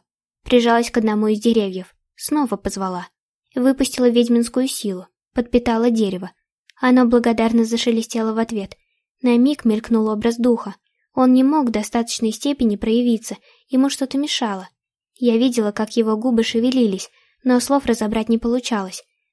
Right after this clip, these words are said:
Даже в первый раз он смог выдавить из себя просьбу о помощи, а сейчас — ни звука. «Лисенок, ты ничего не чувствуешь?» — спросила у Элементаля.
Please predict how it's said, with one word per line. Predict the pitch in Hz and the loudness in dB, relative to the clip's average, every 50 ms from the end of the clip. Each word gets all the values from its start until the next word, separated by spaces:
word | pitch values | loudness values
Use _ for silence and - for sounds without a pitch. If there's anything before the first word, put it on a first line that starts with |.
| _ - | _ -2
Даже | 269 269 262 277 277 | 0 0 2 2 0
в | 277 | 0
первый | - 277 269 262 269 277 | 0 -2 0 2 2 2
раз | 294 311 302 269 - 226 | 2 0 0 -2 -2 -4
он | 214 214 | -4 -4
смог | - - 233 226 233 240 | -2 0 0 0 0 0
выдавить | 247 262 226 220 214 208 - 220 | 0 0 0 0 -2 -2 -4 -4
из | 214 - | -6 -4
себя | 233 220 226 220 | -2 -2 -2 -2
просьбу | 220 - 240 233 220 214 220 226 | -2 -2 0 0 0 0 -2 -4
о | 226 | -4
помощи, | 226 - 294 277 247 220 214 - - 190 - _ _ _ _ _ _ - | -2 0 0 2 2 2 0 -2 -8 -10 -14 _ _ _ _ _ _ -4
а | 254 240 | -2 -2
сейчас — | 240 - 247 240 240 - - 277 277 285 - - - _ _ _ _ _ _ - | -2 0 -2 -2 -2 -2 -4 -4 -4 -6 -8 -10 -14 _ _ _ _ _ _ -2
ни | 247 226 226 | 0 0 0
звука. | 220 220 208 208 196 - - 202 - - _ _ _ _ _ - | 0 0 -4 -4 -6 -6 -10 -14 -14 -18 _ _ _ _ _ 0
«Лисенок, | 269 254 254 254 - 339 330 285 233 220 - - | 2 2 2 2 2 2 2 2 2 0 0 -4
ты | - - 269 | -2 2 4
ничего | 277 277 262 - 294 294 349 | 4 4 4 2 0 0 0
не | 415 403 302 262 | 2 2 0 0
чувствуешь?» — | - 349 392 - - 269 233 220 - - - _ _ | 0 -2 -4 -2 0 -2 -2 -2 -2 -10 -18 _ _
спросила | - - - 254 254 247 - 254 233 226 | -14 -6 -2 -2 -2 0 0 2 4 4
у | 226 | 4
Элементаля. | 226 226 220 226 247 254 247 240 220 202 196 196 | 4 4 2 2 2 2 2 0 0 -2 -4 -6